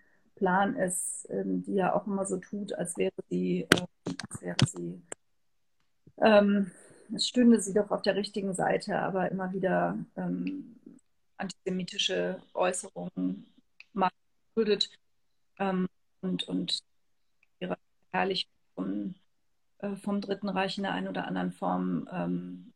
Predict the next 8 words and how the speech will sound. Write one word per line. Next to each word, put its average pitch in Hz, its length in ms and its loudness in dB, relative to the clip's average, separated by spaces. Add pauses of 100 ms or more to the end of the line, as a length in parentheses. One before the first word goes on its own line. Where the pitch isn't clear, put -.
(440)
auch 175 160 -4
in 196 140 -4
diese, 180 480 -4 (120)
in 180 140 -4
dieses 170 600 -6 (200)
Fond 185 460 -2
tut. 269 140 -8 (260)
Also 190 320 2